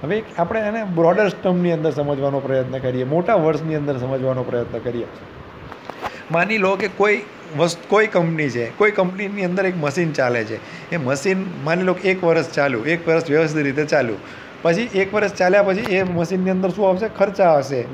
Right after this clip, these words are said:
wear and tear આવશે. ઓકે, જેની અંદર શું છે? એ મશીનની અંદર ઘસારો આવશે અને એ મંદિર-, મશીનની અંદર ખર્ચો આવશે. એટલે ભાઈ કંપની છે, એ કંપની શું છે કે ભાઈ એક, એક કરોડનું મશીન છે, એક કરોડના મશીનની અંદર એ પચાસ લાખ ખર્ચો કરે છે.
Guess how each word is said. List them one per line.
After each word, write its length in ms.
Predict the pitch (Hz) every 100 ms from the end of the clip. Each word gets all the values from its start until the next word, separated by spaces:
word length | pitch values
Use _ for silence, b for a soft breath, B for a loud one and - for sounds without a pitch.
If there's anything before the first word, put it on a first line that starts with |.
| 139
wear 260 | 165 180 185
and 180 | 175 180
tear 200 | 196 175
આવશે. 340 | 139 123 110 - B B -
ઓકે, 260 | 185 220 214
જેની 340 | 147 165 185
અંદર 260 | 185 190 175 B B - -
શું 120 | 208
છે? 80 | 214
એ 160 | 226
મશીનની 420 | 170 180 190 196
અંદર 180 | 202 208
ઘસારો 360 | 160 156 185 170
આવશે 300 | 143 127 131
અને 180 | 160 202
એ 100 | 196
મંદિર-, 380 | 190 190 190
મશીનની 420 | 175 160 196 196 175
અંદર 180 | 185 202
ખર્ચો 300 | 180 180 156
આવશે. 300 | 123 117 110
એટલે 540 | - - - - 165
ભાઈ 120 | 190 -
કંપની 380 | 156 175 202 240
છે, 220 | 214 151 127 165 -
એ 40 | 190
કંપની 260 | 202 220 214
શું 160 | 226
છે 160 | 202 190
કે 300 | 185 - 180
ભાઈ 180 | 185 196 165 156 -
એક, 140 | 202 196 - 190
એક 200 | 196 220
કરોડનું 360 | 208 202 202
મશીન 340 | 190 180 220 170
છે, 240 | 156 151
એક 220 | 185 190
કરોડના 300 | 202 202 208
મશીનની 380 | 180 175 202 202
અંદર 200 | 196 202
એ 40 |
પચાસ 420 | 196 190 220 208 202
લાખ 160 | 202
ખર્ચો 260 | 202 202 240
કરે 280 | 185 156 135
છે. 440 | 131 127 -